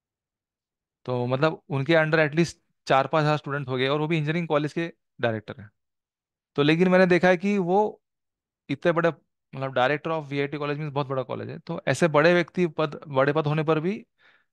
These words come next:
मैं जब दो हज़ार तेरह चौदह में आने का, तो वो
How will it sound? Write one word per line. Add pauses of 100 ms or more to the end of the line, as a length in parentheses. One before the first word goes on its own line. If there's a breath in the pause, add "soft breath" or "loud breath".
(200)
मैं
जब (200)
दो
हज़ार
तेरह
चौदह
में
आने
का,
तो
वो